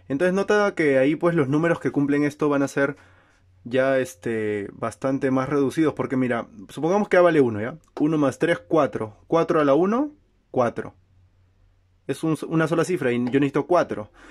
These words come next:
Supongamos que A vale dos ahora. Dos más tres, cinco. Cinco al cuadrado, veinticinco. Solo dos cifras y yo necesito cuatro. Y así puedo continuar, ¿no?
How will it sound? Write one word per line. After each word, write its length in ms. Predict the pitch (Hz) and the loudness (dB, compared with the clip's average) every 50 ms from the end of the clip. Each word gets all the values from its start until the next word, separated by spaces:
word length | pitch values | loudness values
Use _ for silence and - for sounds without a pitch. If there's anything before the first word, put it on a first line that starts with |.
| - - - - _ | -20 -20 -20 -20 _
Supongamos 420 | - - 139 160 175 202 214 208 - | -16 -8 -4 -2 0 2 0 2 2
que 80 | 202 | 4
A 40 | 196 | 4
vale 180 | 190 185 175 156 | 4 4 6 6
dos 240 | 170 180 160 - | 6 6 6 4
ahora. 320 | 131 117 113 110 107 107 113 - - | 0 -2 -4 -4 -6 -8 -10 -14 -12
Dos 340 | - 127 120 165 180 180 165 | -12 -4 0 2 2 2 2
más 260 | 160 151 143 - - | 2 0 0 0 0
tres, 220 | 170 175 180 170 | 0 2 2 0
cinco. 520 | - - 180 170 147 123 113 - 113 110 107 | -2 -6 -4 -4 -2 -4 -4 -4 -4 -6 -6
Cinco 380 | - - 165 170 165 139 151 | -6 -4 -4 -2 0 0 0
al 100 | 143 131 | 0 0
cuadrado, 640 | - 131 127 131 139 151 165 175 185 202 233 285 - - - - - - | 0 0 2 2 2 4 4 4 4 2 0 -2 -4 -8 -14 -20 -18 -6
veinticinco. 880 | - 131 135 131 123 123 127 120 - 156 156 135 120 113 110 110 107 - - - - - - - - - - - - - - - - - - - - | -2 0 0 0 0 -2 -4 -4 -2 -2 -2 -2 -2 -4 -4 -6 -8 -8 -12 -16 -18 -18 -18 -20 -20 -20 -20 -20 -20 -20 -20 -20 -20 -20 -20 -20 -14
Solo 260 | - - 156 156 160 | -6 -2 0 2 2
dos 140 | 160 165 156 | 2 2 0
cifras 320 | 196 180 170 190 196 170 | 0 0 0 0 0 2
y 60 | 156 139 | 4 4
yo 100 | 139 139 | 4 4
necesito 400 | 143 131 131 123 143 - 156 160 | 2 -2 -6 -6 -2 -2 0 2
cuatro. 460 | 190 196 180 - 123 107 104 104 - - - - - - - - - - | 2 2 2 0 -2 -6 -8 -10 -12 -18 -20 -20 -20 -20 -20 -20 -12 -2
Y 120 | 139 139 | 0 0
así 280 | 139 - 190 190 190 185 | 0 0 0 -2 -4 -4
puedo 340 | - _ - 170 175 180 175 | -4 _ 2 4 6 6 4
continuar, 420 | 170 156 135 147 156 147 120 117 | 4 2 2 2 2 2 0 0
¿no? 260 | 113 127 - - - | -2 -4 -6 -8 -12